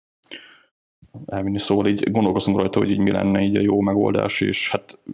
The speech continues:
a végkövetkeztetés az az volt, hogy megpróbáljuk az előfizetés, ö, modellt, ami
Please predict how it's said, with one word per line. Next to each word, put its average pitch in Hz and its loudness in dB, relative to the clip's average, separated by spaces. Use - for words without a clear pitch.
a 90 0
végkövetkeztetés 98 -2
az 95 0
az 92 -2
volt, 92 -2
hogy - -4
megpróbáljuk 92 -2
az 92 0
előfizetés, - -2
ö, 92 0
modellt, 92 0
ami 101 0